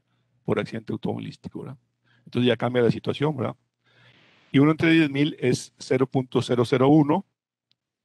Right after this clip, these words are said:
y es igual, eh, también se expone como riesgo diez a la menos cuatro. O sea, lo otro, usted, diez a la menos cuatro significa dividir uno entre diez mil, que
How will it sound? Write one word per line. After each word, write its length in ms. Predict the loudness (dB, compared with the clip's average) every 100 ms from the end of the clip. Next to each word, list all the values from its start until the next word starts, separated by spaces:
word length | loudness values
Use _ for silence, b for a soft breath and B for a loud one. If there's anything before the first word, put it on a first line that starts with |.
| _
y 140 | -8 -6
es 140 | -4
igual, 320 | -2 -2 -2 _
eh, 360 | -10 -8 -10 -12
también 240 | -12 -12 -12
se 80 | -16 _
expone 380 | -10 -6 -6 -6
como 200 | -10 -8
riesgo 260 | -6 -6 -4
diez 200 | -4 -4
a 40 |
la 80 | -10
menos 200 | -12 -6
cuatro. 360 | -4 -4 _ _ _ _ b b b _ -8
O 100 | -4
sea, 240 | -4 -6 _ -6
lo 60 | -4
otro, 140 | -2
usted, 220 | -2 0 0
diez 220 | -2 -2
a 40 |
la 40 | -4
menos 160 | -4
cuatro 220 | -4 -4
significa 440 | -8 -12 -10 -6 -4
dividir 320 | -4 -6 -8 _
uno 180 | -4 -4
entre 220 | -6 -4
diez 180 | -4 -4
mil, 220 | -8 -10
que 100 | -16